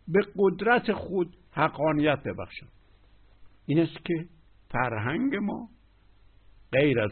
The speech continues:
تاریخ ماست. این سراندیشه ژرف و متعالی چه می‌گوید؟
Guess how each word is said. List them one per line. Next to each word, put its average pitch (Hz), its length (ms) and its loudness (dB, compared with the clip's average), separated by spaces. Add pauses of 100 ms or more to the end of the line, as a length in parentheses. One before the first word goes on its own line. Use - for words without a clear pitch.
تاریخ 104 480 -2
ماست. 85 360 -16 (1300)
این 349 320 6
سراندیشه 240 840 0
ژرف 202 360 0
و 226 60 -2
متعالی 214 600 0 (120)
چه 349 100 6
می‌گوید؟ 220 640 4